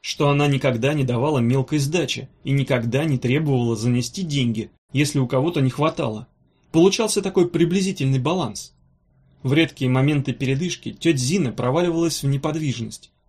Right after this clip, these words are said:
Она сидела у окна на стуле, сложив на фартуке красные, исцарапанные, нелегально обитавшие в буфете кошкой руки, и тогда все видели, что рук у нее всего две.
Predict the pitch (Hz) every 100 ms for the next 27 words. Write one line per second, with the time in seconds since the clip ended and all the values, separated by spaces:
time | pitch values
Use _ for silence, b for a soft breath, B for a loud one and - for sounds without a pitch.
0 | _ _ 147 214 214 131 156 160 - 127
1 | 117 - 180 131 - - 156 135 b b
2 | - 143 147 175 185 151 156 170 175 147
3 | - 143 139 147 - 110 107 - 131 -
4 | - 202 196 147 143 131 135 143 147 165
5 | 135 131 131 147 151 - 139 123 120 135
6 | 160 147 - 165 - 170 170 143 110 -
7 | b b 131 123 123 131 131 - 151 160
8 | 120 117 B - - 208 208 190 156 143
9 | 135 - 135 127 123 117 -